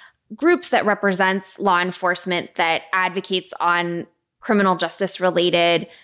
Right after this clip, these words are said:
bills that move through the legislature. They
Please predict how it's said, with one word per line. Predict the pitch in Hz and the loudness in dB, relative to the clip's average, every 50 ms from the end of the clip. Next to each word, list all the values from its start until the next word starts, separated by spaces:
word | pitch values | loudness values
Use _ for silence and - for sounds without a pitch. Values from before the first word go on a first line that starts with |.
| _ _ _ 196 | _ _ _ -2
bills | 196 262 285 277 277 277 262 240 | 2 4 4 6 6 4 2 2
that | 214 202 - | -2 0 0
move | 202 202 196 185 - | 2 2 2 0 0
through | - 190 175 | -2 0 0
the | 175 170 | 2 0
legislature. | 160 165 175 175 185 - - 196 180 175 175 - - 180 175 170 165 165 165 - - - - - - _ _ | 0 0 0 -2 -4 -4 -2 -2 -2 -2 -2 -2 0 2 2 4 4 2 0 -2 -10 -20 -20 -20 -20 _ _
They | - 240 262 311 359 330 | 2 4 4 4 4 2